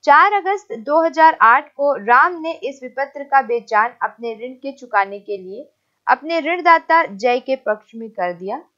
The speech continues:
देय तिथि पर विपत्र अनादृत हो गया। उक्त व्यवहारों का लेखा राम, श्याम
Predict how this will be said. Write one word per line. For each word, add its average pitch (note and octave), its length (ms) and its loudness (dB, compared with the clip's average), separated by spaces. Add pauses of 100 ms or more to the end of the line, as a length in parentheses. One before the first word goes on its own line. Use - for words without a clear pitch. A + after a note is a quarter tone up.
(340)
देय D#4+ 240 0
तिथि G#4 340 0
पर F#4+ 260 2
विपत्र A#3 460 -4
अनादृत F#3+ 640 -6
हो G3+ 120 -10
गया। A3 240 -6 (440)
उक्त E4+ 300 -2
व्यवहारों D#4+ 460 2
का C#4 160 2
लेखा B3 460 -2
राम, G#3+ 460 0
श्याम G#3+ 380 -2